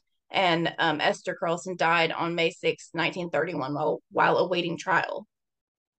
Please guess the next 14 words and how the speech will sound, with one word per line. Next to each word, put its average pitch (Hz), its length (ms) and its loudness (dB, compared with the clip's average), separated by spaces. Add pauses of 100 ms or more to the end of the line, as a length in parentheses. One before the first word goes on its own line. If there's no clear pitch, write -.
(160)
So 196 240 0
one 233 360 4
last 240 300 0
little 220 160 0
quick 196 260 -6
thing 175 220 -2
that's - 300 -6 (540)
interesting. 214 840 0 (340)
On 208 220 4
November 220 440 2
fifth, 214 640 0
two 240 100 -10
thousand 196 360 0
seven, 220 500 -2